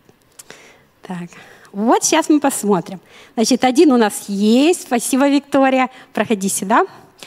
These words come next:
Значит, ты можешь стать около пианино. Ещё один человек должен. И ещё один человек. Значит, два участника, один будет рефери у нас, судья.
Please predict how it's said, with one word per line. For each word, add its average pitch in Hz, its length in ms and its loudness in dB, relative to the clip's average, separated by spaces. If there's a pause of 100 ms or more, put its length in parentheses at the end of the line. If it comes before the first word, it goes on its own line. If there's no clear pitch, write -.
(140)
Значит, - 220 -4
ты 285 80 2
можешь 247 220 0
стать 220 260 -4
около 214 240 -2
пианино. 277 400 4
Ещё 247 260 0
один 202 240 2
человек 262 460 -2
должен. 349 380 2 (440)
И 311 80 2
ещё 302 240 4
один 160 320 -6
человек. 175 340 -14 (360)
Значит, 208 220 -2
два 294 140 4
участника, 294 680 2
один 285 340 4
будет 302 320 2
рефери 277 480 -2
у 160 60 -6
нас, 151 200 -8
судья. 180 460 -4